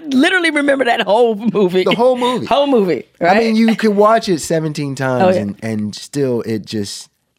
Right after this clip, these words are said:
Speaker 2: it just resonates, and you don't know, don't show, just don't care what's going
Speaker 1: What's
Speaker 2: on.
Speaker 1: going on in the hood.
Speaker 2: And to hear Doughboy say that,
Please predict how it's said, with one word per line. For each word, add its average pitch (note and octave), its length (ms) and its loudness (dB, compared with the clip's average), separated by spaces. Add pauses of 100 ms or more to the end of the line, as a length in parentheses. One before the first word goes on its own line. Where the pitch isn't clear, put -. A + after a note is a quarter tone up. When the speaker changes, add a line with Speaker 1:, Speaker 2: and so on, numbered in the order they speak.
(300)
Speaker 2:
it G#2+ 140 -8
just A2+ 240 -6
resonates, F2+ 680 -8
and F#2+ 120 -10
you G2 60 -10
don't G2 300 -8
know, F2+ 220 -10
don't E2+ 280 -16
show, D#2+ 320 -14
just D2+ 220 -20
don't D2 200 -18
care C2+ 260 -18
what's C2+ 120 -20
going - 240 -16
Speaker 1:
What's D#3+ 200 -2
Speaker 2:
on. - 40 -12
Speaker 1:
going D#3+ 220 0
on F3 180 0
in G3 80 0
the G#3+ 80 0 (280)
hood. - 120 -8 (140)
Speaker 2:
And C#3+ 120 -4
to C#3+ 60 -4
hear F3+ 160 2
Doughboy A#2 540 -2
say C3 260 -6
that, C3+ 320 -8